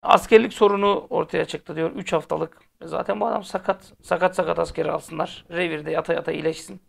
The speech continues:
Ha, evinde iyileşmiş ha, orada. Haziran'ın üçüncü haftasında eğer takım toplanacaksa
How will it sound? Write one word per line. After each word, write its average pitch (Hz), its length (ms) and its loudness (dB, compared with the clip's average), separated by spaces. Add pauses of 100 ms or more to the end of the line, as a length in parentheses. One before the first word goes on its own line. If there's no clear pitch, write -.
(180)
Ha, 160 120 2
evinde 175 320 0
iyileşmiş 151 380 -8
ha, 156 120 -8
orada. 156 380 -6 (1200)
Haziran'ın 214 500 6
üçüncü 233 260 -4
haftasında 202 520 -4
eğer 185 520 -2 (120)
takım 160 240 -6
toplanacaksa 175 800 -4